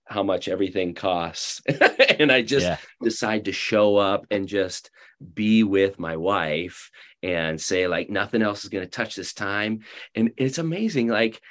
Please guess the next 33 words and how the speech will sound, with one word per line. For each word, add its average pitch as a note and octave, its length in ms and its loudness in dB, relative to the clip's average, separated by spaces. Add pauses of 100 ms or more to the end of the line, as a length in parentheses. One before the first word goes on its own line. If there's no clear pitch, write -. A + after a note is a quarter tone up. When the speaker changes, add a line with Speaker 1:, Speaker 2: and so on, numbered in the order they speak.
(240)
Speaker 1:
we, C#3 180 4
we C#3+ 180 4
ask D#3 240 2
each D3 140 -2
other A#2+ 160 4
probably, A2 400 -2
"How A#2+ 140 0
was D3 120 -2
your D3+ 80 -4
day? D3+ 220 0
How B2 100 -4
was B2+ 140 -6
your C3 120 -2
day?" A#2 60 -8 (220)
But - 120 0
then E3 180 4
we D#3 100 6
sit - 240 -2
down A#2+ 220 0
at - 120 -12
date G2+ 240 -4
night E2 300 -8 (200)
and G2+ 120 -6
we're F#2+ 80 0
like, D#2 240 -6 (540)
"So - 240 -2
how C3+ 280 0
are B2 160 2
you?" D#2+ 380 -8 (400)
Speaker 2:
Yeah. D2+ 380 -14 (1500)
Speaker 1:
And G2 180 -2
we A2 140 6
got G#2+ 320 2